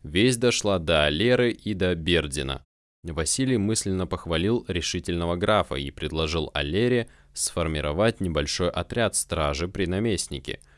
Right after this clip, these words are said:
воинов набрать из местных, а командиром поставить хординга. Алера идею поддержал и решил сам подыскать кандидатуру.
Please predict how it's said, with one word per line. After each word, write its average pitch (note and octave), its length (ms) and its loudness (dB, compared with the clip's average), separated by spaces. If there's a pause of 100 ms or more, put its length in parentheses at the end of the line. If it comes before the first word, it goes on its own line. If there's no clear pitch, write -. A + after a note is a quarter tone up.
(200)
воинов C3 560 0
набрать A#2+ 440 2
из F#2 180 0
местных, D#2 680 -2
а E2 180 2
командиром D#2+ 680 0
поставить D#2 640 -2
хординга. C#2 720 0 (760)
Алера G#2+ 600 2
идею G2 320 2
поддержал F2 680 2 (160)
и F#2 120 2
решил E2+ 360 0
сам B2+ 260 2
подыскать G2+ 460 0
кандидатуру. F2 760 -4